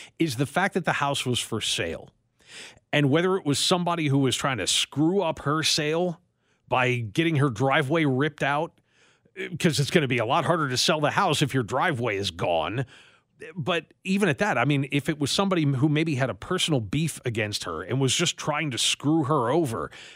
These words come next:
because you figure if they did pour the new driveway, they would go after her for the money.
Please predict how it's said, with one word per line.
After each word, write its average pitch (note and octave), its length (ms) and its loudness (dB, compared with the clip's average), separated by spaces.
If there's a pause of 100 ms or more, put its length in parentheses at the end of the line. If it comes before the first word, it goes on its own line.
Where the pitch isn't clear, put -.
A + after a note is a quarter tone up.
(200)
because D#3+ 320 0
you D3 80 0
figure D3+ 320 0
if B2 80 -2
they G#2 140 -2
did A2+ 440 -2
pour F3 280 2
the C3+ 80 0
new B2+ 160 0
driveway, F#2+ 640 -4 (360)
they D3+ 140 0
would G3+ 160 0
go F3 180 0
after D3+ 260 -2
her D#3+ 200 -2
for C#3+ 120 -6
the A#2 120 -6
money. F3 320 -6